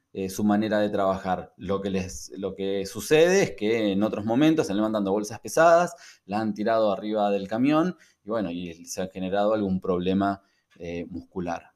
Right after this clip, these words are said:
Entonces, como esto ya les pasó, cuando después ven bolsas que son más pesadas, por supuesto que las dejan. Y otra cosa que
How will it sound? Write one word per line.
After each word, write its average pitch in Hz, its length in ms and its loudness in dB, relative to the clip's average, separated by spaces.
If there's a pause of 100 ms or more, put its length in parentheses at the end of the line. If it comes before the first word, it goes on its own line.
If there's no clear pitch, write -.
(140)
Entonces, 104 420 -2
como 123 540 2
esto - 240 0
ya 107 180 -2
les 123 200 0
pasó, 190 580 0 (600)
cuando 101 280 2
después 101 300 -2
ven 98 240 2
bolsas 104 360 0
que 90 100 -14
son 98 240 -2
más 101 160 -2
pesadas, 113 520 2 (260)
por 107 120 0
supuesto 98 380 -4
que 92 100 -6
las 85 180 -8
dejan. - 420 -12 (1120)
Y 117 120 2
otra 135 240 4
cosa 139 280 2
que 127 220 2